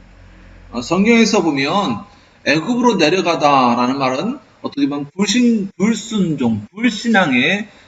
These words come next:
예, 모습으로 보일 수가 있습니다. 삶이 힘들고 어려울 때, 기근에 차 있을 때 아브라함도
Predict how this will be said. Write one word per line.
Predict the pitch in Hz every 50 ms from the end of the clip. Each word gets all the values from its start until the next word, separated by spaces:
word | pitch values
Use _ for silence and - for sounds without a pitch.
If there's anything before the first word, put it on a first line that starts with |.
| - -
예, | 117 113 107 104
모습으로 | 101 120 127 120 - - 120 110 127 156 165 160
보일 | - - 127 127 127 123
수가 | 117 - - - 120 120 123 120 123 123 117 - - -
있습니다. | - 131 120 - - - 233 110 104 101 98 101 104 104 - _ _ _ _ _ _ _ _ _ _ _ _ _ _ _ _ _ _ - - _ _ _ _ _ _ _ - - - - _ -
삶이 | - 160 170 180 196 202
힘들고 | 190 214 302 285 311 294 269 196 180 175 196 220 349 339 - - - - _ - - -
어려울 | 117 123 131 135 123 120 113 107 107 -
때, | - 113 107 110 113 - _ _ _ _ _ _ _ _ _ _ _ _ _ _ _ _ _ _ _ _ _ _ _ _ _ _ _ _ _ _ _ _ _
기근에 | - - 156 151 202 196 208 196
차 | 196 - - 165
있을 | 156 139 - 135 120 -
때 | - 123 113 101 95 95 - _ _ _ _ _ _ _ _ _ _ _ _ _ _ _ _ _ _ _ _ _ _ _ _ -
아브라함도 | - 110 113 113 127 131 123 123 123 123 127 147 170 175 240 -